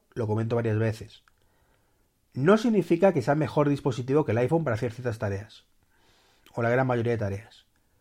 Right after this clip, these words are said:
Significa que si no tengo el iPhone, puedo hacerlas. ¿Que si tengo el iPhone al lado lo voy a hacer en el iPhone? Por supuesto. Hay cosas que no. Hay cosas que yo a día de hoy,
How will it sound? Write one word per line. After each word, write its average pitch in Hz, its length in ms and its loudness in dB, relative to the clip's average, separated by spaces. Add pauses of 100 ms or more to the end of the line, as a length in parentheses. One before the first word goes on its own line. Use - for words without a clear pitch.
(460)
Significa 190 680 0 (140)
que 101 100 -4
si 117 100 -6
no 127 60 -6
tengo 170 160 2
el 175 80 6
iPhone, 170 360 2 (200)
puedo 127 180 2
hacerlas. - 500 -14 (760)
¿Que 117 120 -4
si 117 100 -4
tengo 196 180 6
el 233 60 8
iPhone 214 180 2
al 196 80 6
lado 185 160 8
lo 170 60 8
voy 165 100 6
a - 20 4
hacer 156 140 0
en 156 60 2
el 160 80 2
iPhone? 139 260 -2
Por 107 180 -10
supuesto. 107 360 -4 (1120)
Hay 131 120 -4
cosas 95 240 -6
que 135 100 -4
no. 240 220 0 (1040)
Hay 123 100 -8
cosas 120 260 -4
que 110 120 -4
yo 120 100 0
a 113 60 0
día 110 160 0
de 113 80 0
hoy, 117 260 -2